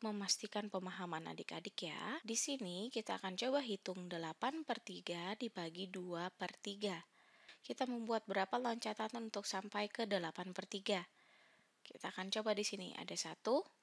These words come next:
dari nol ke titik dua per tiga berarti satu lompatan, dua, tiga, dan empat. Ternyata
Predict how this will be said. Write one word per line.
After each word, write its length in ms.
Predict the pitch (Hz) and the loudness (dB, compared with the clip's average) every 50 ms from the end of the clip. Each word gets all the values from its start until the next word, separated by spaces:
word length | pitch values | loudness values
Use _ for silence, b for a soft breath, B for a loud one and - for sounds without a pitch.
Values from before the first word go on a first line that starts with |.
| _ _ _ _ _ _ _ _ _ _ _ _ _ _ _ _ _ _ _ _ _ _ _ _ _ _ _ _ _ _ _ _ _ _ _ _ _ _ _ _ _ _ - - - | _ _ _ _ _ _ _ _ _ _ _ _ _ _ _ _ _ _ _ _ _ _ _ _ _ _ _ _ _ _ _ _ _ _ _ _ _ _ _ _ _ _ -8 -2 0
dari 240 | 190 190 208 180 | 2 2 2 0
nol 240 | 185 185 196 214 240 | 0 2 2 2 2
ke 240 | 247 - 208 - 196 | 2 -2 -4 -4 -2
titik 160 | - 202 - | -4 -4 -2
dua 160 | - 185 190 | 0 2 2
per 160 | - - 190 - | 2 2 -2 -2
tiga 240 | 196 180 202 190 | 0 2 2 2
berarti 240 | 190 180 175 - 180 | 2 2 0 2 0
satu 240 | - 180 - - 220 | 0 0 0 -2 -2
lompatan, 400 | 226 220 208 202 196 - 240 262 - - B B B B B B B B B | -2 0 0 0 2 2 2 0 0 -2 B B B B B B B B B
dua, 400 | B 220 214 240 254 269 285 302 320 320 - _ b b b b b b b b b _ _ _ | B 0 2 4 4 4 4 4 2 0 -2 _ b b b b b b b b b _ _ _
tiga, 480 | - - 247 233 220 247 247 254 262 269 269 - - _ _ _ _ _ _ _ _ _ _ | -4 -4 -2 0 2 4 6 6 6 4 2 -2 -12 _ _ _ _ _ _ _ _ _ _
dan 320 | - 220 226 233 247 - - 254 | 0 0 0 0 0 -4 -4 -2
empat. 400 | 262 285 302 - 208 175 - - _ _ _ _ - _ | -2 0 2 2 2 2 0 -4 _ _ _ _ -4 _
Ternyata 960 | - 233 233 226 220 214 214 247 277 - 214 170 160 156 156 170 220 285 - | 4 4 4 4 2 0 0 -2 0 0 0 0 0 0 0 2 2 0 0